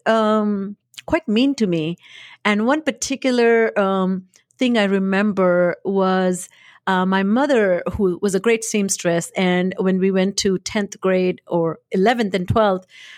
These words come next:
um, it was K to twelve, and we, in India, you have matriculation in tenth, and then it's considered, you know, mini college, but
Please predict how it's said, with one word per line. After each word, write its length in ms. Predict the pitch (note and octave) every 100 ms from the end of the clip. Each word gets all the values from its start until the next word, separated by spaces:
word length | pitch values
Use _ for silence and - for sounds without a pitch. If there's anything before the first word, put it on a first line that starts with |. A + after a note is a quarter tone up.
| -
um, 360 | F#3 F3 F3+ F#3
it 160 | F#3 G3
was 140 | F#3
K 160 | - F#3
to 100 | G3
twelve, 420 | - F3+ F3+ E3
and 260 | F3+ F3 E3
we, 220 | F3+ F#3
in 220 | F#3 F#3+
India, 340 | F#3 F3+ F3 E3+
you 140 | E3+
have 240 | E3 E3 E3 _
matriculation 680 | E3+ - - E3+ E3 E3 E3
in 120 | E3
tenth, 360 | - A3+ G#3+
and 120 | F3+ E3+
then 140 | E3
it's 160 | D#3+ -
considered, 500 | D#3 - E3 D#3+ - _ _ _ -
you 100 | F3
know, 180 | D#3 - _
mini 240 | G3 F#3 F#3+
college, 520 | - F3+ F3+ F3 -
but 160 | F#3+